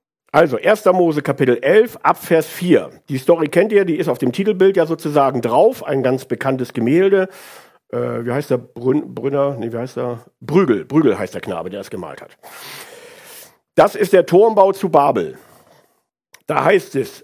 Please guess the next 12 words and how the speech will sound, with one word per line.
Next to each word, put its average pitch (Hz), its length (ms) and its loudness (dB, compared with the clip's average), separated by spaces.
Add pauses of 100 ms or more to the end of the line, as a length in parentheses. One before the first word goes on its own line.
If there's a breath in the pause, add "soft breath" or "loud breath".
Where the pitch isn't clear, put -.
(120)
und 143 260 2
jetzt 170 220 -2
wird's 175 140 -2
interessant, 160 580 -2
ihr 147 100 -2
habt 147 200 -8
alle 170 160 -2
verschiedene 180 460 -8
Übersetzungen. 175 580 -6 (200)
Und 143 140 -8
ich - 160 -16
auch. - 280 -14